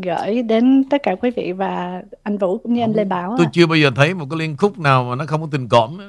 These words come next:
Speaker 2: Thế, thấy cái nào cũng có tình cảm á.
Speaker 1: <laughs> Dạ, dạ đúng ạ, đúng. Nhưng mà em nói ở đây nghe có lẽ là xúc
Speaker 2: <laughs>
Speaker 1: động nãy giờ trước khi vào chương trình thì Yến My cũng,
Speaker 2: Ok.
Speaker 1: à, chạnh lòng.
Speaker 2: Ừ.
Speaker 1: <laughs> Dạ.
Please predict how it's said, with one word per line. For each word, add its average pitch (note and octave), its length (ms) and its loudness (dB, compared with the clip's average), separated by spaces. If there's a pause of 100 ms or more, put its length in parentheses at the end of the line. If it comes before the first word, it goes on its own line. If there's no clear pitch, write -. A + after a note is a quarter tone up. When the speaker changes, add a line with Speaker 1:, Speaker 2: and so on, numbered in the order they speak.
(240)
Speaker 2:
Thế, F3 80 -12 (140)
thấy A3+ 100 -10
cái B3 60 -12
nào E3+ 160 4
cũng D3 100 -2
có G#3 100 -6
tình C#3+ 160 -4
cảm B2+ 240 -2
á. A#3 320 -6 (540)
Speaker 1:
<laughs> - 0 -
Dạ, F#3+ 400 0 (220)
dạ G#3 260 4
đúng B3 260 4
ạ, C#4 220 0
đúng. C#4+ 280 4 (100)
Nhưng B3 180 0
mà G#3 140 0
em A3+ 280 -4
nói A3+ 280 0
ở B3+ 100 0
đây A3+ 400 0
nghe G#3+ 260 -2
có B3+ 160 -2
lẽ G3 300 0
là G#3 240 0
xúc - 200 -2
Speaker 2:
<laughs> - 40 0
Speaker 1:
động F3+ 260 2
nãy F#3+ 160 0
giờ G#3 160 0
trước C4+ 240 -2
khi B3+ 120 0
vào G3 200 -2
chương G#3 220 -2
trình F#3 260 -4
thì F#3 120 -4
Yến A#3 220 0
My A3+ 160 -4
cũng, A3 560 -2 (380)
Speaker 2:
Ok. D3 420 2
Speaker 1:
à, F3+ 420 0
chạnh E3 140 2
lòng. G3 280 2 (300)
Speaker 2:
Ừ. B3+ 120 -2
Speaker 1:
<laughs> C4 140 -8
Dạ. F#3+ 240 0